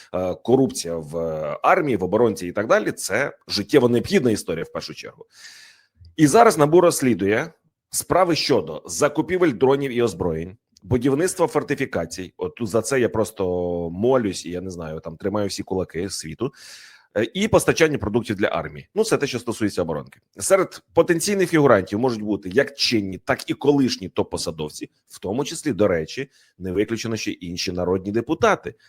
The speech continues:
Можливо, тому, друзі, і більшість з нардепів так неохоче, я би сказав, голосувала за повернення повноважень для ко-, антикорупційних органів. Можливо, вони щось знали,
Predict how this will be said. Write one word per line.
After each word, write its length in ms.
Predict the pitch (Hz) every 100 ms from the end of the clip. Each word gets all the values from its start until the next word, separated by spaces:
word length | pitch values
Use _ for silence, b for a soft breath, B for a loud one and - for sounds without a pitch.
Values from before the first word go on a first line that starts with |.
| b
Можливо, 360 | 92 95 120 127
тому, 560 | - 131 180 247 190 -
друзі, 480 | 135 - 151 - -
і 120 | 113
більшість 680 | 87 175 135 - 85 - -
з 100 | 90
нардепів 500 | 110 110 190 214 101 - -
так 340 | 139 - -
неохоче, 800 | 110 143 156 139 - 160 - 92
я 120 | 92
би 80 | 95
сказав, 320 | 92 98 95
голосувала 600 | 85 107 113 147 117 90
за 140 | 90 95
повернення 520 | 113 113 92 87 90 b b _
повноважень 580 | 127 113 139 127 87 90
для 160 | 101
ко-, 140 | 98 -
антикорупційних 680 | 113 104 - 101 - 107 92
органів. 300 | 78 69 65 b b -
Можливо, 420 | 113 110 147 131
вони 180 | 135 131
щось 240 | - 110
знали, 500 | 90 92 170 165 73